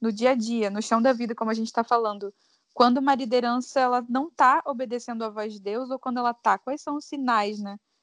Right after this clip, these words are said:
disso? E eu acho que um, um primeiro já falando assim, e, e vocês emendem aí comigo, é, eu acho que é um, uma preocupação excessiva com o controle.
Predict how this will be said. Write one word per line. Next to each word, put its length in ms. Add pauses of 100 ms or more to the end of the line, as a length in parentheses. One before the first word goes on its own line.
(180)
disso? 560 (500)
E 300
eu 100
acho 220
que 440
um, 220
um 80
primeiro 380
já 300 (380)
falando 420
assim, 420
e, 300
e 40
vocês 320
emendem 460
aí 80
comigo, 580 (500)
é, 600
eu 120
acho 220
que 120
é 120
um, 240
uma 140
preocupação 580
excessiva 520
com 200
o 40
controle. 680